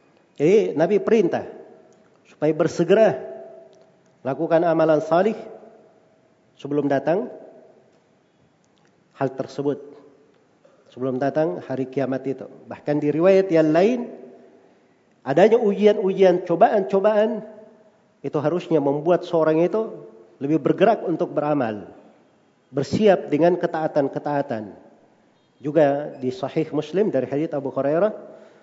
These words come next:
Rasulullah sallallahu alaihi wasallam bersabda, "Badiru bil amali fitanan kal qita'il lailil mudlim." Segeralah kalian semua melakukan amalan-amalan sebelum datang subuh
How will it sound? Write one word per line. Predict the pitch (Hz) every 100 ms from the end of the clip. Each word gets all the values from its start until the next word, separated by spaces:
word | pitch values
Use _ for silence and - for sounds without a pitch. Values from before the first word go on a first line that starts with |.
| _
Rasulullah | - 127 165 165 147 143
sallallahu | 135 135 139
alaihi | -
wasallam | 139 131
bersabda, | 131 - 160 156 147
"Badiru | 143 160 165 156 147 135
bil | 135 127
amali | 135 143 175 175 165
fitanan | 226 226 196 185 135 104 - - - - - _ _ _ _ _ -
kal | 135
qita'il | 131 180 170 139 143
lailil | 147 160 147 143
mudlim." | 139 139 156 123 - - - - _ _ _ _ _ _ _ _ _ _
Segeralah | - 127 160 165 151
kalian | 156 170 170 123 117
semua | 151 156 139 113 -
melakukan | 113 127 147 143 147
amalan-amalan | 139 151 151 151 160 165 147 120 101 - -
sebelum | - 147 151 151
datang | 190 202 -
subuh | 185 196